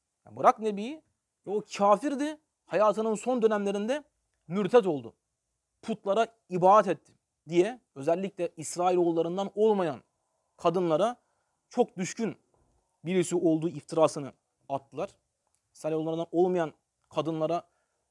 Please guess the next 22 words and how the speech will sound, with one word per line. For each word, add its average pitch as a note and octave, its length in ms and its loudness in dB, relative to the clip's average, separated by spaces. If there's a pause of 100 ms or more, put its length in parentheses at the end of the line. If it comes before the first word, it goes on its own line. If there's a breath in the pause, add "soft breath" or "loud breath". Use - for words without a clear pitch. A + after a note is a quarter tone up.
(280)
öyle F3+ 280 4
bir G3+ 120 2
aşıktı F3+ 460 0
ki G3+ 100 -12
yani G3+ 360 -6 (1200)
onlara F#3 340 0
olan G3 340 2
aşkı F3+ 320 -2
Süleyman G3 280 -8
Aleyhisselam'ın A3 500 -6 (100)
imanına, F3+ 720 -2
işte E3 360 -8 (340)
attığı E3+ 380 0
adımlara, E3 460 2
işlerine, E3 540 -6
yönelişlerine F3+ 600 -2
bile G#3+ 200 2
tesir F#3+ 320 0
etmişti. - 380 -8 (840)
Mesela C#3+ 220 -10
işte, D3+ 300 -10 (680)
e, D#2 280 -18